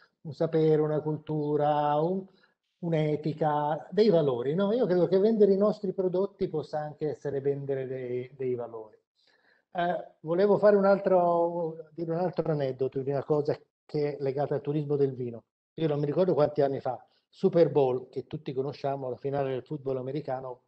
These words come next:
che è seguita da, da tutta America, la migliore pubblicità.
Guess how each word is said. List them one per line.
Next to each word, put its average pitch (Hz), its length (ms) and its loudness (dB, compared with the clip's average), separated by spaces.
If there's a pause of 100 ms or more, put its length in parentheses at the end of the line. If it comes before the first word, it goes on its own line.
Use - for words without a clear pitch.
(300)
che 151 220 -6
è 131 100 -14
seguita 131 460 -8
da, 120 180 -10 (380)
da 123 160 -10
tutta - 300 -12
America, 120 380 -10
la 123 100 -10
migliore 131 320 -4
pubblicità. - 360 -18